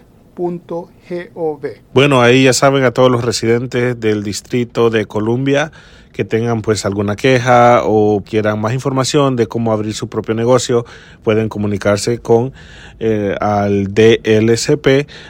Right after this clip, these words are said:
Speaker 2: ahí a la información que nuestro compañero, pues, Ronald les ha compartido. Y Ronald, para ir cerrando la entrevista, este, ¿tienes algunas palabras para nuestro público?
Speaker 1: Desde luego. Fíjate, Jonathan, ah, me disculpo, pero la página web creo que debemos agregarle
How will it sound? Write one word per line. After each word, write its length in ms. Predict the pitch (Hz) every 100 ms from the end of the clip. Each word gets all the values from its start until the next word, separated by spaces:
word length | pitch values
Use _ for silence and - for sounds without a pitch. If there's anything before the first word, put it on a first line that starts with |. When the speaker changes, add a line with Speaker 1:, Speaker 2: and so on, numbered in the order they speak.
| -
Speaker 2:
ahí 260 | 107 110 110
a 80 |
la 80 | 110
información 500 | 107 107 107 - 107
que 380 | 101 107 104 104
nuestro 320 | 104 101 110
compañero, 480 | 98 101 101 107 104
pues, 220 | 98 98
Ronald 300 | 104 104 104
les 200 | 101 98
ha 140 | 92 95
compartido. 600 | 98 95 87 98 92 87 - - - - -
Y 280 | 151 127 131
Ronald, 280 | 135 156 147
para 180 | 123 131
ir 80 | 143
cerrando 500 | 135 127 131 135 131
la 140 | 120
entrevista, 960 | 117 113 110 127 135 - 135 131 131 123
este, 400 | 110 - 117 107
¿tienes 360 | 127 123 139
algunas 380 | 120 113 117 123
palabras 420 | - 113 113 131
para 220 | 127 117
nuestro 240 | 117 113 117
público? 520 | 135 131 131 135 131 _ - _ _ _ _
Speaker 1:
Desde 460 | - 160 156 131 156
luego. 480 | 160 180 151 139 -
Fíjate, 520 | - 202 277 - 208
Jonathan, 600 | 165 180 185 180 165 147 -
ah, 180 | 170 151
me 180 | 147 147
disculpo, 580 | 143 143 208 185 - -
pero 260 | 165 151
la 220 | 143 135
página 360 | 180 226 247 233
web 300 | 208 185 185
creo 220 | - 185
que 140 | 180 170
debemos 420 | 151 165 208 202
agregarle 720 | 170 151 147 160 180 185